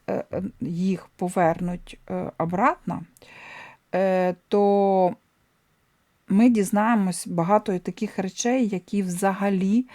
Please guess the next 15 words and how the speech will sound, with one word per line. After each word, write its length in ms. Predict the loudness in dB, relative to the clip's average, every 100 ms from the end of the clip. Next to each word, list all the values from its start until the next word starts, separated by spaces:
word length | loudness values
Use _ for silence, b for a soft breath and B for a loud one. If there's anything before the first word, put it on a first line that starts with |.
| B B -4
по 100 | -4
всій 440 | -2 -4 0 0
планеті, 840 | 0 -4 0 2 4 4 2 -6 -6 B B
знаєте, 320 | 0 0 0 2
немислими. 720 | 4 4 2 -2 -6 -4 0
Наче 300 | -2 0 0
їх 320 | 2 2 2
над-, 300 | 0 0 -2 -4
д-, 180 | -6 -4 -4
віддали 640 | -2 -2 2 4 6 4 0 B B B 2
на 220 | 4 4
поругу, 800 | 2 2 2 4 4 4 2 0 -2 -14 B -8
е, 420 | -4 -2 -2 0
якимось 480 | -2 0 2 2 0
катам, 680 | -2 -2 2 4 6 4